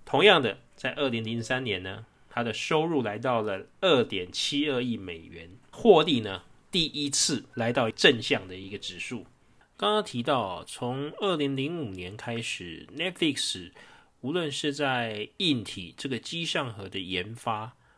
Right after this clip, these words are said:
或者是在推荐影片给客户欣赏的演算法品质的提升，方方面面啊，其实都在为它下一个主战场，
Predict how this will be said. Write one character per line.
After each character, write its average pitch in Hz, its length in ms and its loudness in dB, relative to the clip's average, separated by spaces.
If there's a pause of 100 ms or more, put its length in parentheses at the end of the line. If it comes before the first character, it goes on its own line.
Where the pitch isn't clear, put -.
(140)
或 170 360 4
者 87 240 -8
是 127 320 -6
在 98 520 -8 (120)
推 175 320 -4
荐 143 260 0 (140)
影 85 240 -14
片 - 300 2 (180)
给 90 100 -6
客 135 300 -4
户 123 200 -8
欣 165 340 -6
赏 92 280 -6
的 85 140 -12
演 98 240 -2
算 123 280 0
法 85 320 -10
品 98 300 -6
质 104 180 -6
的 117 140 -4
提 101 320 -8
升， 135 340 0 (840)
方 202 280 4
方 202 240 0
面 190 200 0
面 143 320 -2
啊， 78 220 -16 (180)
其 - 260 0
实 160 140 -2
都 160 180 -4
在 139 180 -2
为 127 200 -2
它 117 260 -4
下 143 420 0
一 117 40 -6
个 92 160 -10
主 87 280 -14
战 127 280 -2
场， - 260 -8